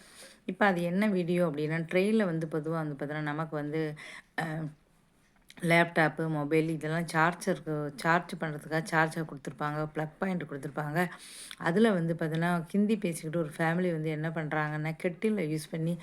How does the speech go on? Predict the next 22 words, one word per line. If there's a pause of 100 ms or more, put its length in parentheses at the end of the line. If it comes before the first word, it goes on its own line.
(280)
அதுல
வெந்நீரை
கொதிக்க
வச்சு,
அதுல
நூடுல்ஸ்
பண்ணி
வந்து
பார்த்தீங்கன்னா, (680)
அ, (640)
ஃபேமிலியா
உட்காந்து
சாப்பிட்றாங்க.
இது
வந்து
பார்க்குறவங்களே
அதிர்ச்சி
ஆகுது.
ஏன்னா,
நமக்கு
கொடுத்துருக்கிறது
வந்து